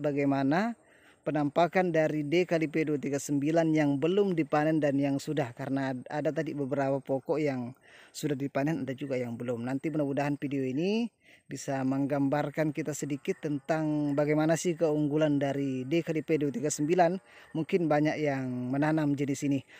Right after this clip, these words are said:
Oke, sebelumnya, Assalamualaikum warahmatullahi wabarakatuh. Salam tandan berduri, salam pelintir semua kepada seluruh petani sawit Indonesia. Semoga kita selalu diberikan kesehatan, juga mudah-mudahan diberikan rezeki berupa kelapa sawit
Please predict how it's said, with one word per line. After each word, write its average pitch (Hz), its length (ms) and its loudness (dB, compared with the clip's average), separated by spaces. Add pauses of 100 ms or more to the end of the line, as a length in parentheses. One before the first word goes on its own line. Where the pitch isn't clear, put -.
(180)
Oke, 190 180 4
sebelumnya, 185 640 4
Assalamualaikum 156 600 2
warahmatullahi 147 720 2
wabarakatuh. 147 800 0 (260)
Salam 170 460 4
tandan 151 340 2
berduri, 156 460 0
salam 147 400 2
pelintir 160 340 -2
semua 151 320 -2
kepada 139 300 -2
seluruh 143 420 -4
petani 143 240 -2
sawit 143 320 -2
Indonesia. 160 560 2 (480)
Semoga 170 320 4
kita 170 160 2
selalu 175 400 4
diberikan 160 480 2
kesehatan, 151 800 0 (360)
juga 160 320 2
mudah-mudahan 180 480 2
diberikan 175 480 2
rezeki 170 320 -4
berupa 151 320 -2
kelapa 151 180 -4
sawit 151 240 0